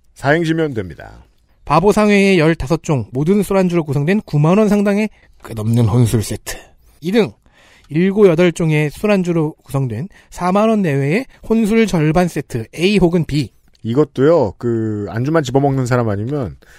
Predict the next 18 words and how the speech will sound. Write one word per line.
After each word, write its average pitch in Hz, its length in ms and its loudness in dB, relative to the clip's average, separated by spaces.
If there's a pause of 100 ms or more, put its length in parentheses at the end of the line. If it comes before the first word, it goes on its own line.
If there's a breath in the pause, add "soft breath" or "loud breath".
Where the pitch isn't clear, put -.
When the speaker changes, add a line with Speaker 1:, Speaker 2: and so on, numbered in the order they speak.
(120 soft breath)
Speaker 1:
아주 113 220 -6
오랫동안 143 520 0
술 165 140 -6
먹는 151 240 -2
데 117 60 -2
쓸 127 200 -4
수 - 100 -8
있습니다. 69 540 -12
Speaker 2:
A와 247 240 2
B를 196 500 0 (180)
이 147 120 -6
당첨자가 156 480 0
선택을 190 420 -2
하나요? 131 220 -4 (160)
Speaker 1:
아니요, 139 320 0
랜덤으로 123 400 0
보냅니다. 80 260 -12
Speaker 2:
그렇군요. 131 540 -2